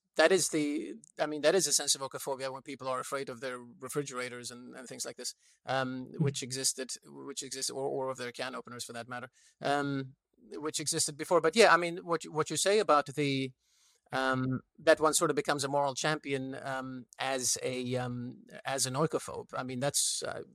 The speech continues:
Speaker 1: I think that's certainly accurate. Uh,
Speaker 2: Mm-hmm.
Speaker 1: in Germany, uh, Germany is, uh, Germany is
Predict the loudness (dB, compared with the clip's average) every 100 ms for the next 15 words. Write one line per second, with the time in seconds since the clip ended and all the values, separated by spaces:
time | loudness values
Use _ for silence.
0 | _ _ -10 -8 -10 -6 -4 -2 -2 -2
1 | -4 -4 -6 -4 -4 -4 -16 -20 -20 _
2 | -4 0 2 0 -2 2 6 6 4 0
3 | -4 -6 -10 4 6 8 6 4 4 2
4 | -2 _ _ _ _ -12 -10 -8 -10 -10
5 | -14 -18 -20 -20 -20 -20 -20 -20 _ -2
6 | 2 4 4 4 4 4 2 0 -6 -12
7 | -18 -20 -20 -20 _ _ 2 4 6 6
8 | 6 6 6 4 2